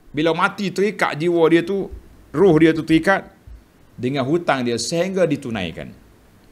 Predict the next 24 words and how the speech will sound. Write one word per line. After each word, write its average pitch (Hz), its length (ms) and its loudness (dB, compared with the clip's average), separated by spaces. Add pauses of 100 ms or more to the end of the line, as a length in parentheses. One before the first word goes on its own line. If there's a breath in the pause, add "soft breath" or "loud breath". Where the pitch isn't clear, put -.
Hadis 107 260 -4
ni 113 60 0
riwayat 107 320 0
Imam 98 160 -8
Ahmad. 98 260 -8 (1700 soft breath)
Dan 180 240 0
banyak 196 240 -2
lagi 151 240 -2
lah 147 80 -2
hadis 143 240 -4
yang 127 160 -4
Nabi 123 160 -4
tak 110 160 -8
nak 120 160 -10
solat 117 240 -6
jenazah 117 400 -4
kepada 113 400 -4
orang 117 320 0
yang 110 160 -4
ada 113 160 -2
hutang. 113 560 -4 (1800 loud breath)
Nabi 113 320 0
kata 117 240 0
semua, 117 560 -2